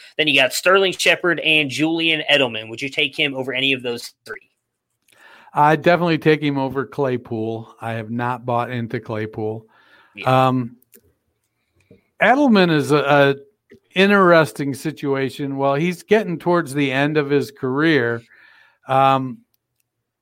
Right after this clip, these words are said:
Speaker 2: he should get lots of volume still this year and probably next year. Um, so I, I don't know. That, that's a little, uh, that's a, that's a tough one. I'd have to,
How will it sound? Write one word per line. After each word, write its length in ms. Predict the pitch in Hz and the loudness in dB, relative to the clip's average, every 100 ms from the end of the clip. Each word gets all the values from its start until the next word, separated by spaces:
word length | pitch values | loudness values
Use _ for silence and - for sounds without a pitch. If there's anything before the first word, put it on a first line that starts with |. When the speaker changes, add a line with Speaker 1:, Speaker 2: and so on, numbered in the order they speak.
| _ _ - | _ _ -4
Speaker 2:
he 200 | 175 190 | 0 2
should 380 | - 254 262 147 | 2 0 0 0
get 300 | 165 220 - _ _ _ - | 4 4 2 _ _ _ -6
lots 360 | 151 160 190 185 | 2 4 4 0
of 120 | 151 | 0
volume 580 | 143 175 226 156 127 123 | 4 4 2 -2 -6 -8
still 420 | - 143 123 123 | -8 -4 -2 -2
this 320 | 131 123 - | -4 -8 -6
year 300 | 131 139 170 | -4 -2 -2
and 180 | 151 127 | -4 -6
probably 560 | 160 160 175 165 165 | -2 -2 -2 -6 -4
next 480 | 147 143 180 185 - | -4 -2 -4 -6 -10
year. 360 | 131 127 127 143 _ _ _ _ _ _ - | -6 -4 -4 -8 _ _ _ _ _ _ -8
Um, 420 | 131 131 131 117 _ _ _ _ _ | -4 -4 -6 -14 _ _ _ _ _
so 800 | - 165 143 139 139 139 139 - - | 0 4 6 6 4 4 0 -6 -6
I, 220 | 139 139 - | -4 -4 -6
I 60 | 156 | -4
don't 160 | 170 | -2
know. 240 | 170 180 147 | 0 0 0
That, 120 | 139 | -2
that's 240 | 147 147 | -4 -4
a 40 | 151 | -2
little, 380 | 156 151 139 139 151 | 0 0 -2 -6 -4
uh, 100 | 156 156 | -4 0
that's 280 | 160 165 | 0 2
a, 100 | 156 143 _ _ _ | -2 -4 _ _ _
that's 240 | - 196 208 | 0 2 2
a 80 | 143 | 0
tough 300 | 165 151 - | 2 2 0
one. 160 | 123 | -2
I'd 120 | 123 135 | 0 2
have 180 | 160 | 2
to, 200 | - 123 | 0 -4